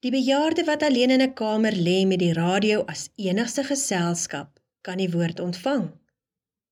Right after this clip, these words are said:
Die een wat alleen moet opgee op die lewe, kan met die draai van 'n knop of in vandag se terme die druk op 'n skerm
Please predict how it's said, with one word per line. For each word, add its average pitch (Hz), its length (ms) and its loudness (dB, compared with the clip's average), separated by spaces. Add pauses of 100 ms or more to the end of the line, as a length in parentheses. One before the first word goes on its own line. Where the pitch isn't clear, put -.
(300)
Die 277 100 -6 (100)
een 392 120 0
wat 381 220 -2
alleen 220 680 2
moet 277 220 2
opgee - 420 -2
op 185 120 -4
die 185 120 -2
lewe, 170 500 -2 (340)
kan 247 180 -6
met 269 100 2
die 262 140 0
draai 196 340 -2
van 254 200 0
'n 240 100 -4
knop 180 420 -4 (680)
of 226 280 -6
in 320 140 0
vandag 220 360 2
se 226 160 -2
terme 185 440 0
die 170 160 0
druk 185 240 -4
op 247 140 -6
'n 269 40 0
skerm 165 560 -6